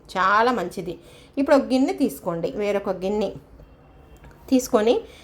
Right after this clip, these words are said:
మనం దంచుకున్నాం కదా ఇందాక వెల్లుల్లి, ఆ దంచుకున్నది రెండు భాగాలుగా మీరు చేసుకోండి. ఒకటేమో ఈ గిన్నెలో వేస్తున్నాను, ఇంకొద్దిగా గ్లాసులో ఉంది కదా,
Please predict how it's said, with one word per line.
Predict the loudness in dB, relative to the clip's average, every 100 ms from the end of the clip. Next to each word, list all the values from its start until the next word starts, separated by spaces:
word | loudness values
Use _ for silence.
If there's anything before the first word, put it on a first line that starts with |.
| -2
మనం | 4 6 8
దంచుకున్నాం | 8 6 2 -2 -2
కదా | -2 -2
ఇందాక | -2 -2 -4 -2
వెల్లుల్లి, | 2 2 2 -2 -2 -2 -2
ఆ | -2
దంచుకున్నది | 0 -2 -2 -2 0 0 2 0 0 -4 -20 -12 2
రెండు | 6 6 6
భాగాలుగా | 4 4 2 0 0
మీరు | 0 -2 -6
చేసుకోండి. | -6 -6 -6 -2 -2
ఒకటేమో | 0 0 0 -2 -2 0 -2 -4 -4
ఈ | -2 0
గిన్నెలో | 0 0 0
వేస్తున్నాను, | 2 0 -2 -6 -4 -4 -2 -4 -4 -16 -20 -20 -4 0
ఇంకొద్దిగా | 4 4 4 2
గ్లాసులో | 2 2 0 0 0 0
ఉంది | 0 -6
కదా, | -6 -4 -4